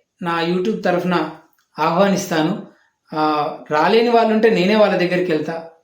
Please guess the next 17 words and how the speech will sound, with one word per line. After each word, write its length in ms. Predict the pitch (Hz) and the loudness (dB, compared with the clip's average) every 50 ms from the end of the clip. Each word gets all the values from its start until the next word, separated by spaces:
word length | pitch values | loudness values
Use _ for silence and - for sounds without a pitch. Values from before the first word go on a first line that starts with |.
| _ _ _ - | _ _ _ -10
రా-, 180 | 175 156 151 151 | -6 -4 -4 -2
వచ్చే 320 | 147 160 160 - 208 208 | -2 -4 -4 0 0 2
వాళ్ళు 260 | 208 202 202 190 190 185 | 2 2 2 2 0 0
ఉంటే 200 | 185 180 185 185 | 0 0 0 0
కనుక 260 | 185 180 175 - 185 | 2 0 0 0 -2
వాళ్ళకి 360 | 165 160 160 160 160 - 156 | -2 0 0 -2 -2 -4 -4
రాగలగా-, 880 | 147 147 156 160 175 185 185 185 185 180 180 175 170 170 165 160 156 147 | -2 -2 0 0 0 0 2 2 2 2 2 0 0 -2 -4 -4 -2 -2
రాగలరు 400 | 151 160 175 190 202 202 202 208 | 0 0 0 0 0 2 2 2
అనుకుంటే 400 | 202 185 180 180 180 180 180 175 | 2 2 0 -2 -2 -2 -2 -2
కనుక 220 | 170 170 175 185 | -2 -2 -4 -4
వాళ్ళనే 420 | 165 151 151 156 165 170 180 180 | -2 0 0 0 0 0 -2 -2
నా 120 | 175 160 156 | -2 -2 -2
దగ్గరికి 360 | 156 156 147 151 147 - 165 | -2 -2 -4 -4 -6 -6 -6
రప్పించుకుంటా. 600 | 151 143 - - 165 - - - 156 151 143 156 | -6 -6 -8 -8 -12 -12 -10 -10 -8 -8 -6 -6
ఏదో 280 | 165 170 165 196 226 226 | -4 -4 -2 0 2 2
ఒకటి 300 | 220 220 208 190 170 165 | 2 2 2 0 0 0
చేయాలి, 380 | 165 160 160 151 151 151 - - | 0 2 0 0 0 -4 -6 -8